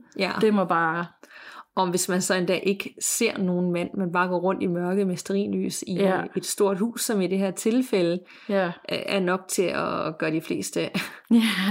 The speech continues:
Speaker 1: at forestille sig ting, om ikke andet, ikke?
Speaker 2: Ja, det, ja, især på det tidspunkt af natten, sådan.
Speaker 1: Ja, og det der er jo med sådan nogle spil her, så nu, man kan jo ikke sige, om det passer, før man selv har været i det,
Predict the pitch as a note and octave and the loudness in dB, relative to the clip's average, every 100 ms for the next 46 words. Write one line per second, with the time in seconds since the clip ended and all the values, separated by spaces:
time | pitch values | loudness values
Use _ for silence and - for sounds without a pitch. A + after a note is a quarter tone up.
0 | G3 G#3 F#3 - - G#3 A#3 - F#3 - | 0 -2 -4 -2 4 6 6 4 2 0
1 | F#3 - F#3 - D#3+ D#3+ D#3+ D3 D#3 F#3 | -2 0 0 0 -2 0 0 0 0 2
2 | A3 G3 F#3+ F#3+ F#3+ D3 F#3 G3+ - F3+ | 4 4 2 0 -2 2 2 0 -2 -2
3 | F3+ G3 F#3+ - G3+ G#3+ F#3 G3+ G3 F#3+ | -2 -2 -2 -2 -2 -2 0 0 2 0
4 | G#3 G#3 - G3+ E3 - - _ _ _ | 0 -2 -2 0 0 -2 -8 _ _ _
5 | - F3+ G3 - F3 F#3 F3+ F#3 E3 - | -4 0 0 2 0 2 0 0 -2 0
6 | F3 E3+ F#3+ E3 F3+ E3+ E3 - _ _ | 0 2 0 -2 -4 -2 -2 -4 _ _
7 | _ _ - F3+ - - F3+ E3+ F3 F3 | _ _ -12 -12 -12 -6 -6 -2 0 0
8 | - - G3+ G#3+ A#3+ G#3 F#3+ E3+ F3+ F#3 | -2 -2 0 0 0 -2 -2 -2 -2 -2
9 | G3 - F#3+ F#3+ E3+ F3 - F#3+ F#3 E3+ | -4 -2 -2 -2 -4 -2 -2 -2 -2 0
10 | E3+ G3 G3+ F3+ F3+ | 0 0 0 0 -2